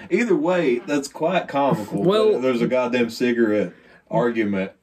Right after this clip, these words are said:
Speaker 1: after what we had just discussed.
Speaker 2: We, we always, you know, get into that discussion in the Oblivion N P Cs. It's, it's a surprisingly reoccurrent thing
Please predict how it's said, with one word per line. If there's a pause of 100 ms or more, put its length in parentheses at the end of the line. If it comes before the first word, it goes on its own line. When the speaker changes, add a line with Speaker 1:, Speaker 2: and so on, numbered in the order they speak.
Speaker 1:
after
what
we
had
just
discussed.
Speaker 2:
We,
we
always,
you
know,
get
into
that
discussion
in
the
Oblivion
N
P
Cs.
It's,
it's
a
surprisingly
reoccurrent
thing